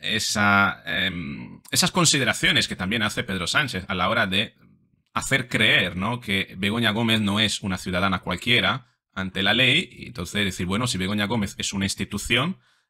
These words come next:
entonces es que si está siendo investigada, esta institución siendo investigada afecta directamente a la Moncloa, por tanto, afecta directamente al presidente, ¿no? Yo creo que esa es la intención que tiene, em,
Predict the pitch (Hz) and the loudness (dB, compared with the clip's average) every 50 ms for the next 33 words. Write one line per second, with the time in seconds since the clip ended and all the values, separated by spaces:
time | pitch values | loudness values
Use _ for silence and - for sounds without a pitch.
0 | _ _ - - - - 92 85 - - 117 - 127 - - - _ _ - 92 | _ _ -10 -8 -6 -6 -6 -4 -2 0 0 2 0 0 -4 -8 _ _ -6 -6
1 | 90 - - - 107 - - - - 92 - - 92 - - 92 92 95 95 92 | -4 -4 -2 0 0 0 0 -2 -2 -4 -4 -4 -4 -4 -2 -2 -2 0 0 -2
2 | 98 - - - - - 110 107 - - - 202 - _ _ _ _ _ _ _ | -2 -2 -2 -2 0 2 2 4 4 2 2 0 -4 _ _ _ _ _ _ _
3 | _ - - - - 107 107 - - 104 - - 98 87 - - - 147 113 92 | _ -8 -6 -2 0 0 0 0 0 -2 -2 -2 -4 -4 -2 0 2 2 2 0
4 | - - - 98 101 98 104 101 101 98 101 - - 107 104 226 226 220 220 226 | 0 0 0 0 2 2 2 2 0 0 0 -2 -2 0 2 2 4 4 4 2
5 | - 202 - - 196 - - 202 180 196 - - 185 98 98 95 98 98 95 95 | 2 -2 -6 -10 -10 -8 -4 -4 -2 -2 -2 -2 -2 -2 -2 0 0 0 0 0
6 | 95 98 - 98 95 98 95 - - - - 104 101 - - - - - - - | -2 -2 -4 -4 -4 -4 -4 -6 -8 -6 -6 -6 -2 -2 -2 -2 -2 -4 -10 -20
7 | _ _ _ _ _ _ - - - 104 - - 113 113 113 104 - 104 101 101 | _ _ _ _ _ _ -10 -8 -6 -4 -2 -2 2 2 2 2 4 4 4 4
8 | 101 104 95 - 101 92 - 85 - - - - - - 110 131 - - - - | 4 4 2 4 2 2 2 0 -4 -8 -14 -12 -8 -6 -6 -6 -8 -12 -20 -16
9 | - - 104 147 147 127 139 - 135 127 120 117 113 101 113 107 104 101 - - | -10 -6 -4 0 2 2 2 4 4 4 4 4 2 2 0 0 0 0 2 2
10 | - 135 117 98 87 - - - _ - - 95 - - 117 117 117 113 113 110 | 2 2 2 0 -2 -6 -12 -16 _ -10 -10 -8 -2 2 2 4 4 4 4 4
11 | 107 107 95 - _ _ _ _ - - - 98 98 98 87 78 69 64 64 58 | 4 4 2 -2 _ _ _ _ -12 -8 -6 -4 -4 -4 -4 -6 -8 -10 -14 -14
12 | - | -18